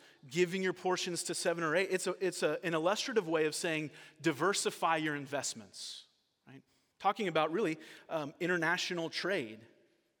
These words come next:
right? After all, you don't know what's gonna happen. When disaster comes, you'll be more financially ready and you, you, because you didn't put all your eggs in one basket. That's sort of one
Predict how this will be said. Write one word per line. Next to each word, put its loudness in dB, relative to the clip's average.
right? -2
After 2
all, 6
you -2
don't 2
know 0
what's -2
gonna -2
happen. -6
When -8
disaster -2
comes, -2
you'll -4
be -2
more 2
financially -2
ready 2
and -8
you, -10
you, -16
because 0
you -2
didn't 0
put -4
all 4
your 4
eggs 0
in -4
one -4
basket. -6
That's 0
sort 0
of -2
one 0